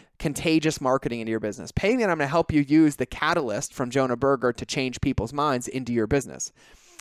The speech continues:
I'm the messenger delivering the modality to support you. But I want you to know, I want you to do this in our Facebook group. So in our Relationships Beat Algorithms Facebook group, I want you to do a post, and I want you to write it like this 'cause I wanna support you. I want the team to support you.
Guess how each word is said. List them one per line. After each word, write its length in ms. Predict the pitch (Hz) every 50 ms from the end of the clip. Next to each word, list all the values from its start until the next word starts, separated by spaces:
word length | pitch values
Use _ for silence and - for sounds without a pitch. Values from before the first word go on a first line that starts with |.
| - _ -
I'm 220 | 139 156 175 190 190
the 80 | 170
messenger 500 | 160 160 165 185 175 - 175 147 131 135
delivering 720 | 127 120 123 123 127 131 147 160 156 151 147 139 135 135 127
the 80 | 120
modality 680 | 123 123 120 120 120 127 135 139 143 143 127 117 113 110
to 140 | - - 110
support 460 | - - 113 - - 175 190 - -
you. 240 | 113 95 76 - - _ _ _ _ _ _ _ _ _ _ _ _ _ _ _ _ _ - - _ -
But 120 | - 147 156
I 40 | 160
want 160 | 175 190 196
you 60 | 202
to 40 | 196
know, 200 | 190 170 120 - _ - - - - - - - _ -
I 180 | 139 165 190 226
want 260 | 226 233 233 185 170
you 60 | 214
to 100 | 208 196
do 240 | 151 127 143 160 170
this 240 | 151 151 139 135 -
in 160 | - 143 143
our 140 | 135 131 127
Facebook 380 | - - 131 - - - 120 -
group. 240 | - 73 - -
So 140 | - - 131
in 100 | - 139
our 120 | 160 165 170
Relationships 640 | 160 151 147 151 170 185 - 214 190 - 202 -
Beat 140 | - - 151
Algorithms 420 | 147 139 151 143 143 139 131 - -
Facebook 380 | - 143 151 - - 123 117
group, 180 | - 113 110 -
I 80 | 92
want 240 | 120 120 120 139 143
you 40 | 131
to 80 | 165 160
do 140 | 151 151
a 40 | 143
post, 380 | - - - 117 87 78 - -
and 100 | 110 120
I 40 | 120
want 220 | 120 123 135 120
you 40 | 160
to 80 | 165
write 260 | 160 135 135 135 143 135
it 60 | 87
like 160 | 110 120 117
this 180 | - 127 - -
'cause 160 | - - 117
I 140 | 127 131 147
wanna 200 | 156 165 151 147
support 400 | - 151 - - 147 143 117 110
you. 120 | 139 139
I 40 | 127
want 200 | 123 120 117 -
the 80 | 120
team 200 | - - 131 123
to 80 | 123 120
support 360 | - - 110 - 120 95 -
you. 200 | 90 98 80 -